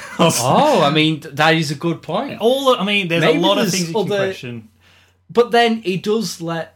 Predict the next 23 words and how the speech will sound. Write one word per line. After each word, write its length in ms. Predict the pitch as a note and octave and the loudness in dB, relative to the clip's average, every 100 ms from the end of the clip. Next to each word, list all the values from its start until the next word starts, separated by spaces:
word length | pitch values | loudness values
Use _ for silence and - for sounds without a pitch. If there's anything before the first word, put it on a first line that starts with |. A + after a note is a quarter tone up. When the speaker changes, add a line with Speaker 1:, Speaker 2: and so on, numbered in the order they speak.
| _ D3+ | _ -8
Speaker 2:
the 120 | C#3+ | -8
dwarf 420 | C#3+ F3 G3 - | -4 -4 -4 -6
go. 240 | F2+ E2 - _ | -10 -12 -16 _
'Cause 80 | B2+ | -6
that's 180 | C#3+ C#3 | -6 -4
saying, 180 | D#3 D3+ | -6 -2
out 200 | D#3+ F3 | 0 0
of 80 | E3 | 0
everybody, 560 | F3+ E3 A#2+ G#2 G2 | 0 -2 -2 -4 -4
Speaker 1:
Yeah. 100 | A2 | -4
Speaker 2:
you're 220 | D3 D3+ | 0 0
the 160 | C#3+ C#3+ | 0 0
only 300 | D3 D3+ D3+ | 2 0 -2
one 420 | C#3 C3+ C3 B2+ - _ - | -2 -4 -4 -10 -16 _ -10
that 140 | B2+ C3+ | -8 -6
never 200 | C3+ B2+ | -6 -4
gave 220 | B2+ B2+ | -6 -4
me 60 | |
a 60 | B2 | -4
hard 180 | A#2+ C3+ | 0 0
Speaker 1:
Actually, 120 | E3+ | 2
Speaker 2:
time. 80 | |
Speaker 1:
I 80 | F3+ | 2